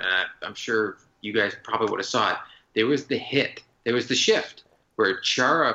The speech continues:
pinched, did huge check in the corner, and that's when Heinen was able to steal the puck, and that was the first goal.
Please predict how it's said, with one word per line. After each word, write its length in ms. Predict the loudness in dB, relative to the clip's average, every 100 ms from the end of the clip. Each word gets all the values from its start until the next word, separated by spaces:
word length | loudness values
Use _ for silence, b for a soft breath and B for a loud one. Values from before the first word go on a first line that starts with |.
| -2 -4
pinched, 520 | -4 -4 -8 -12 -16 -20 _ _ _ -10
did 240 | -2 -2
huge 720 | -2 -14 -12 -4 -2 -2 -2 -2
check 200 | -2 -2
in 60 |
the 60 | -4
corner, 320 | -4 -2 0
and 120 | -2 -2
that's 200 | -6 -6
when 100 | -6
Heinen 340 | -4 -4 -4
was 140 | -2
able 140 | -2 -4
to 60 |
steal 220 | -6 -4 -4
the 80 | -2
puck, 200 | -2 -2
and 100 | -4
that 80 | -6
was 100 | -6
the 80 |
first 260 | -6 -6 -4
goal. 280 | -4 -4